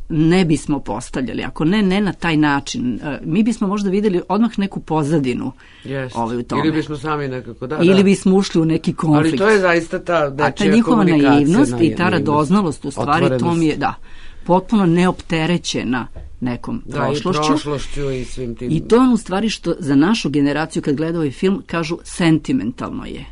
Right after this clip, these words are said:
Speaker 1: Ali njima nije sentimentalno, oni to ne doživljavaju
Speaker 2: Tako je.
Speaker 1: tako, nego njima to potpuno jedno, da li su u Beogradu, u Budimpešti, Zagrebu ili Njujorku, mislim, bilo bi
Speaker 2: Mhm.
Speaker 1: lepo da je tako,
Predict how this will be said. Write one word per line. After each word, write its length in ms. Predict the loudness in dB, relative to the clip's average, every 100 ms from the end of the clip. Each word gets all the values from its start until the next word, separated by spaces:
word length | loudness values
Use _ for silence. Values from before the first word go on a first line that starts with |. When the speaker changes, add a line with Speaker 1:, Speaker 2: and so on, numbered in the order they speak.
| -18 -14
Speaker 1:
Ali 160 | -6 0
njima 240 | 2 2
nije 220 | 4 4
sentimentalno, 880 | 2 0 0 0 -4 -6 -6 -10 -6
oni 200 | -4 -4
to 140 | 0 0
ne 100 | 0
doživljavaju 600 | -2 -2 0 0 2 2
Speaker 2:
Tako 80 | 2
je. 40 |
Speaker 1:
tako, 380 | -4 -6 -4 -2
nego 240 | 0 0
njima 220 | 2 2 0
to 160 | -4
potpuno 520 | -6 -4 -4 -2 0
jedno, 360 | 0 0 0 -2
da 260 | -6 -4 -2
li 100 | -2
su 180 | -2 -4
u 40 |
Beogradu, 480 | -2 -4 -2 -2 -2
u 200 | -2 -4
Budimpešti, 840 | -2 0 2 2 -2 -2 2 2 0
Zagrebu 720 | -4 -4 -2 -2 0 0 0
ili 400 | 0 0 0 -2 -6 -10 -12 0
Njujorku, 520 | 2 4 2 -2 -8 -8
mislim, 320 | -10 -10 -10 -10
bilo 180 | -8
bi 80 | -6
Speaker 2:
Mhm. 80 | -4
Speaker 1:
lepo 260 | -4 -4 -6
da 60 |
je 60 | -4
tako, 340 | -4 -2 -4